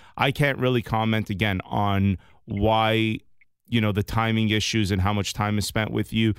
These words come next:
Uh, do I agree that more than five minutes should be spent with patients? Yes, absolutely. But I, n-,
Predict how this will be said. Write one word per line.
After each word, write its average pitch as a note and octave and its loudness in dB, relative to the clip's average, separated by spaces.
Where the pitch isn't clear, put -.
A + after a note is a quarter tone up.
Uh, G2+ 0
do G2+ 0
I G#2+ 2
agree G#2+ 0
that G#2 0
more G2+ 0
than F#2+ -4
five G2+ -2
minutes G#2 -2
should G2+ -6
be F#2+ -4
spent G#2+ -6
with G#2 -8
patients? A2+ -2
Yes, G#2 -2
absolutely. G#2+ -2
But B2 2
I, A#2 2
n-, A#2 0